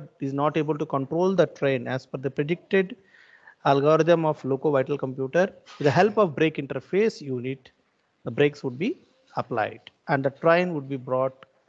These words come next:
into control. For this, for the location information, we have R F I D tag fixing arrangement provided in block section at every one kilometer for odometry correction.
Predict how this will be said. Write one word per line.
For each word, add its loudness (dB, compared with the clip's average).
into -8
control. -6
For 4
this, -2
for 2
the 4
location 4
information, -2
we -2
have 6
R 4
F 2
I 6
D 0
tag 4
fixing -6
arrangement -2
provided 4
in -2
block 0
section -4
at 0
every 2
one 0
kilometer 0
for 0
odometry 2
correction. 0